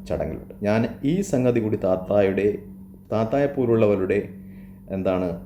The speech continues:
ആ, ശ്രദ്ധയിലേക്ക് പെടുത്തുകയാണ്. കാരണം റെസ്പെക്ട്ഫുൾ വസ്ത്രം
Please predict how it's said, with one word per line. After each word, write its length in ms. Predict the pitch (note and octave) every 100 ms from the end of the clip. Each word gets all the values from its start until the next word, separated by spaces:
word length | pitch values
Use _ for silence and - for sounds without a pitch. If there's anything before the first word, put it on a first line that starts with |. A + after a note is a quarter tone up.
| F#2
ആ, 140 | F#2
ശ്രദ്ധയിലേക്ക് 560 | F2 G2 F2+ G#2 G2 E2+
പെടുത്തുകയാണ്. 760 | E2+ D#2+ F2+ D2 D2+ - - F#2+
കാരണം 280 | G#2 A#2 A2
റെസ്പെക്ട്ഫുൾ 760 | A2 - - D#3 - E3+ E3
വസ്ത്രം 420 | C3 - - C3